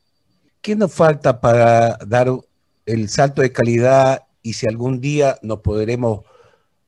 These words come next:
convertir en una potencia futbolística? Porque tenemos jugadores interesantes, pero ¿dónde deberíamos apuntar para que Ecuador en algún momento sea una potencia tipo Brasil, Argentina,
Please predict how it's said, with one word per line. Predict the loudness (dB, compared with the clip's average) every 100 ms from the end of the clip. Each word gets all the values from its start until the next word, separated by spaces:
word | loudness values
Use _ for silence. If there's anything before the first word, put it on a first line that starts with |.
| _
convertir | -4 -2 -2 0 0
en | 0
una | 0 -2
potencia | -2 -4 -4 -4
futbolística? | -4 -4 -2 -2 -4 -8 -10
Porque | -8 -6
tenemos | -4 -2
jugadores | 0 2 2 0 -2 -6 -8 -18 _ _ _ -14
interesantes, | -8 -4 -2 0 -2 -2 -6 -8
pero | -6 -6 _ _ _ _ _ _ _ _ _ _ _ _
¿dónde | -8 2 2 2 0
deberíamos | 2 0 0 0
apuntar | 0 -2 -2 0 0 0 -6 -20 _ -2
para | 0 2
que | 2 0
Ecuador | 0 0 2 4 4 4 0
en | -6 -6
algún | -2 0
momento | -2 -6 -6 -4
sea | -2
una | -2 -2
potencia | -4 -4 -4 -4 -6
tipo | -6 -8 -6
Brasil, | -2 -4 -4 -4
Argentina, | -4 -6 -8 -8 -6 -10